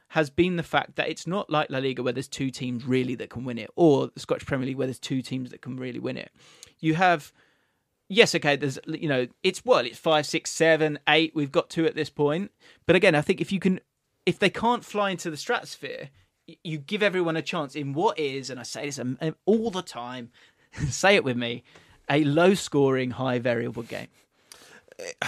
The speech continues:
Speaker 2: listen, if you
Speaker 1: But who can do it?
Speaker 2: if
Speaker 1: How
Speaker 2: you,
Speaker 1: can
Speaker 2: if,
Speaker 1: they create
Speaker 2: if
Speaker 1: that
Speaker 2: the,
Speaker 1: line?
Speaker 2: my issue is, if you set a hard cap on the money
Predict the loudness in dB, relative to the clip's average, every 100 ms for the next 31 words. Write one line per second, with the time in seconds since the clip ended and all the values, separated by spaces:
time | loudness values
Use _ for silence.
0 | -4 -4 -2 -2 -4 -12 _ _ -2 -2
1 | -2 2 2 4 0 -2 _ _ _ _
2 | -14 -12 -4 -2 0 2 6 6 4 6
3 | 6 8 4 6 4 2 -2 0 2 2
4 | 0 4 6 8 6 4 2 0 0 -2
5 | -4 -6 -4 -6 -2 2 4 4 2 -6
6 | -6 2 6 6 4 -4 -6 -4 -2 0
7 | -2 -4 -6 -10